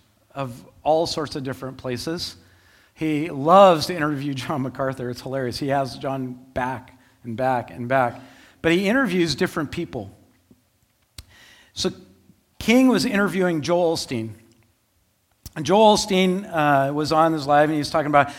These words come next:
"Yeah, l-, how big of a church do you have?" He says, "We have thirty thousand people coming to our church." And he's like, "Wow, how do you do that? How do you?" And he goes, "Well, we have a stadium, we have multiple services, about eight to ten thousand per service."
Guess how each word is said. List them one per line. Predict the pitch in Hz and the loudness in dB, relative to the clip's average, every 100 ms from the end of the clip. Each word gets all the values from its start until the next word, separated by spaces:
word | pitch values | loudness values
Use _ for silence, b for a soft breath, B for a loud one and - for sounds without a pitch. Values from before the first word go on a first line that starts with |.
| B - | B -4
"Yeah, | 165 175 | 4 6
l-, | 185 175 | 6 4
how | 135 180 | 2 4
big | 170 180 | 4 2
of | 180 | 0
a | |
church | 165 180 165 | -2 -4 -4
do | - | 2
you | 156 | 4
have?" | 160 | 4
He | 143 | 2
says, | 156 139 | -6 -4
"We | 180 | -4
have | 151 | -4
thirty | - 180 180 | -4 -4 -4
thousand | 180 165 151 151 | 0 0 0 -4
people | 160 160 | -8 -8
coming | - 151 | -8 -6
to | 151 | -6
our | 143 | -6
church." | 123 190 196 208 - b b b b b b | -6 -6 -6 -6 -14 b b b b b b
And | 139 143 | -4 -2
he's | 139 | -2
like, | 135 127 | -4 -4
"Wow, | 131 135 170 127 | -4 4 6 6
how | 139 | 4
do | 208 | 0
you | 202 | -2
do | 170 | 0
that? | 170 156 131 | 4 4 4
How | 175 | 2
do | |
you?" | 185 | 0
And | 165 | -4
he | 147 | -4
goes, | 147 143 | -4 -4
"Well, | 170 | -2
we | 165 | 0
have | 165 | 0
a | 135 | -2
stadium, | - 185 185 180 175 170 | -2 0 2 2 2 0
we | 151 | 0
have | 139 131 | -2 -2
multiple | 151 175 139 143 | -2 -6 -6 -8
services, | - 175 170 156 175 165 151 | -4 -4 -4 -4 -2 -2 -4
about | 135 135 135 160 | -4 -2 -2 -4
eight | - 160 160 | -6 -8 -8
to | |
ten | 135 151 147 | -10 -8 -4
thousand | 151 156 151 | -4 -4 -6
per | 139 147 | -10 -10
service." | - 170 170 170 170 | -6 -6 -4 -6 -6